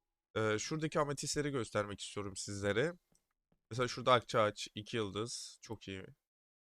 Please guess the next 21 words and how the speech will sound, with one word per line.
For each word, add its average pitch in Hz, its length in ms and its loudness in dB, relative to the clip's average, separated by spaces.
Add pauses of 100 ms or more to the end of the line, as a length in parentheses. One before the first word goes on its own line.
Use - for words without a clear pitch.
(640)
Bence. 110 580 -2
Burada 143 240 0
ametistlerim 165 680 0
var 110 120 2
arkadaşlar, 104 440 0
iki 104 180 -10
tane. 139 340 -2
Bunları 127 260 -4
opal 123 300 2
ve 123 100 0
zümrütle 117 380 -4
yapıyorsunuz. 117 600 -6
Buradan 143 320 4 (840)
mesela 165 400 6
ametist 165 440 2
bir 170 100 4
yıldızın 123 440 2
verdiği 123 240 6
özellikler 104 540 0
bunlar. 107 500 -2 (720)
Ametist - 580 0